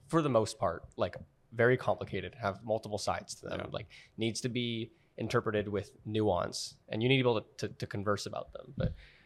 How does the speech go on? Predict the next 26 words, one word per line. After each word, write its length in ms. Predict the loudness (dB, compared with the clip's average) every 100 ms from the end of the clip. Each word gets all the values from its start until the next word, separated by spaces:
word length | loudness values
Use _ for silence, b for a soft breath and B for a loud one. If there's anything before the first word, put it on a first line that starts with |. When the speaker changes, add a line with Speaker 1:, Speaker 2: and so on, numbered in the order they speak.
| b
Speaker 1:
a 80 | 10
lot 140 | 10
of 60 | 12
activists 560 | 8 6 0 0 0 0
are 100 | 0
just 200 | -2 -4
have 180 | -6 -6
this, 120 | -8
like, 140 | -6 4
one-track 520 | 8 8 8 2 2
mind 420 | -2 -2 -4 -8 _ b b _ _ _ _ -6
and 360 | 0 2 0 -4 -14 _ _ _ _ _ _ _ -2
are 200 | 0 2
unwilling 580 | 2 0 2 2 0 -4 -10
to 400 | -8 -6 -8 -12 -6
listen 260 | -4 -4 -8
to 180 | -4
other 120 | -4 -4
perspectives 520 | -6 -4 -6 -8 -8
'cause 140 | -8
they're, 260 | -4 -4 -6 -10 -20 _
uh, 60 | -12 -2
very 160 | 0 0
frequently 400 | -2 -6 -6 -6
seen 320 | -6 -6 -6
as, 460 | -6 -6 -8 -14